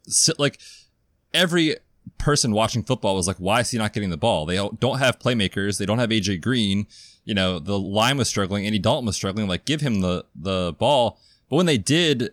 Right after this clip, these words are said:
a-, and maybe they look at that and they say, "That's what we're gonna do this year." I mean, the dude was unreal.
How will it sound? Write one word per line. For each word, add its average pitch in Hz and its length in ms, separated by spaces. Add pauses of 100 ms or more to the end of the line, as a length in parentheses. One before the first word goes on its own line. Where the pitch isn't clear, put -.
a-, 107 180
and 131 120
maybe 147 180
they 143 100
look 135 180
at 147 60
that 147 100
and 127 80
they 113 60
say, 110 200
"That's 120 200
what 156 60
we're 127 60
gonna 107 160
do 113 140
this 107 200
year." 82 240 (300)
I - 80
mean, 131 160
the 117 80
dude 175 240
was 98 220
unreal. 98 540